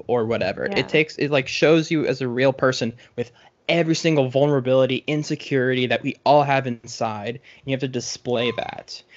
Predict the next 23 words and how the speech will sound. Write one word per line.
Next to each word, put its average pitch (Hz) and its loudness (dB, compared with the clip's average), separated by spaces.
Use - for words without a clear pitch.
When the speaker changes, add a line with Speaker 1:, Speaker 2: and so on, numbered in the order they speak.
Speaker 1:
And 139 2
you 156 8
Speaker 2:
Yeah. 165 8
Speaker 1:
also 175 4
have 151 0
to 135 -8
feel 135 -4
real, 123 0
and 127 -2
you 123 -4
have 123 -6
to 131 -2
also 131 0
feel, 120 -2
in 139 -10
the - -10
sense, 131 -2
uh, 135 0
real 202 6
as 175 4
in, 170 -2
I 156 -2
mean, 151 -4